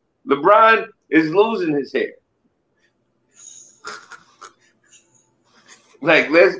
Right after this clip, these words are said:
keep it real. Like, by the time Bronny is in the, in the N B A and LeBron is still playing, LeBron will be bald headed.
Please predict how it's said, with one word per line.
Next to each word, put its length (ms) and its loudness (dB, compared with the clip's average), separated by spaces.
keep 220 -2
it 80 2
real. 360 2
Like, 380 2
by 340 2
the 80 -4
time 480 2
Bronny 560 2
is 160 0
in 160 -2
the, 260 -2
in 120 0
the 160 -2
N 100 -4
B 160 2
A 300 2
and 280 0
LeBron 460 2
is 120 -4
still 340 0
playing, 540 -2
LeBron 680 0
will 260 2
be 220 -4
bald 420 4
headed. 240 -4